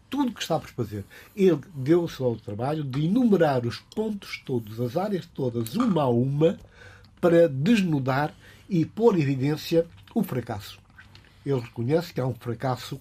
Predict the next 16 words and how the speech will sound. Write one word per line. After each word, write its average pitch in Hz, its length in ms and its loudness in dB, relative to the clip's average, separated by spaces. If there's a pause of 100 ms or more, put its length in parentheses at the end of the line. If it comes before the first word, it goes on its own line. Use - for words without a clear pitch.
(140)
coletivo, 151 480 -4
há 143 40 -6
um 131 80 -6
fracasso 131 460 -6
do 175 140 2
país. 107 500 -8 (540)
Bom, 123 160 -4 (180)
eh, 170 400 8 (720)
isso 180 240 0
vai 196 160 2
também 190 240 2
em 185 60 4
linha 196 220 4
de 185 120 -2
conta, 135 680 0 (580)
eh, 151 180 -2